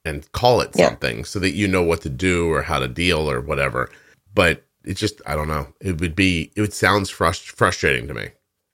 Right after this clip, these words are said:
Speaker 2: I'm going through that now. I don't know if you remember, but I'm going through the process of being diagnosed myself with lada.
Speaker 1: Yeah.
Speaker 2: So, or type two, we're not sure at this point, which is very much to the point of what you're saying is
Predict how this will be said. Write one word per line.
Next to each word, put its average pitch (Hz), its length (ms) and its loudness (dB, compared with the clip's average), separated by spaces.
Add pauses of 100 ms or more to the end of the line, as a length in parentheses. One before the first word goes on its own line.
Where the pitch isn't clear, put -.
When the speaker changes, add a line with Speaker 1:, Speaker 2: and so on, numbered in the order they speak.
(520)
Speaker 2:
I'm 208 180 4
going 214 240 4
through 190 160 0
that 165 240 0
now. 165 500 -4 (360)
I 175 60 -2
don't 165 120 4
know 156 60 2
if 156 120 -2
you 160 100 4
remember, 165 380 4
but 160 220 4 (100)
I'm 170 340 2 (260)
going 180 260 -2
through 180 140 -2
the 165 60 0
process 170 380 -2
of 165 140 -6
being 160 180 -4
diagnosed 160 720 -4 (100)
myself 180 520 4 (260)
with 170 260 2
lada. - 420 2 (460)
Speaker 1:
Yeah. 76 200 -6 (480)
Speaker 2:
So, - 260 2
or 165 240 4 (140)
type 151 260 -2
two, 170 240 2
we're 156 240 -2
not 143 220 -4
sure 170 260 2
at - 120 -4
this - 160 -4
point, - 360 0
which 165 240 0
is 151 300 0
very 175 200 8
much 170 280 4
to 170 60 4
the 160 100 2
point 160 220 -2
of 151 80 -2
what - 120 2
you're 165 100 0
saying 170 300 2
is 151 160 -2